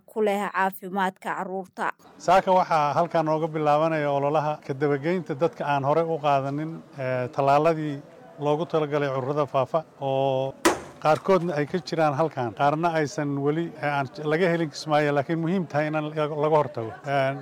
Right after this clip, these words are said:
Speaker 2: insha Allah tacaala waxaan kula talin lahaa dadka reer Kismaayo iyo dadka Jubbaland oo dhan inay tallaalkan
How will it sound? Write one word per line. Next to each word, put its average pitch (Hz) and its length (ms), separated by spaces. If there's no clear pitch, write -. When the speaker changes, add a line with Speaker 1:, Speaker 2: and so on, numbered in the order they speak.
Speaker 2:
insha 196 220
Allah 185 200
tacaala 170 360
waxaan 147 240
kula 180 180
talin 170 320
lahaa 139 240
dadka 160 280
reer 165 180
Kismaayo 160 560
iyo 147 220
dadka 156 320
Jubbaland 156 520
oo 139 100
dhan 147 300
inay 170 220
tallaalkan 151 840